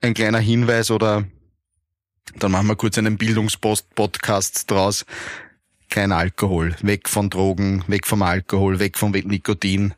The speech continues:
Lasst das. Bringt sie gar nix. Ja,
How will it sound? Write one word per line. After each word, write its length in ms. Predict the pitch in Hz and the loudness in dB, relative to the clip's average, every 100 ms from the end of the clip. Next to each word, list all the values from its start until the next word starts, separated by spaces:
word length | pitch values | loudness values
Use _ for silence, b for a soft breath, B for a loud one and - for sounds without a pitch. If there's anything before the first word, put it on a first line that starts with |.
| _ | _
Lasst 360 | - 95 - - | -4 -2 -2 -2
das. 240 | 82 - - _ | -4 -4 -12 _
Bringt 300 | - 110 104 | -2 -2 0
sie 80 | 113 | 0
gar 200 | 95 90 | 2 2
nix. 340 | 92 - - B B B B B B B B - _ _ _ _ - | 0 -4 -8 B B B B B B B B -20 _ _ _ _ 0
Ja, 300 | 135 139 | 2 2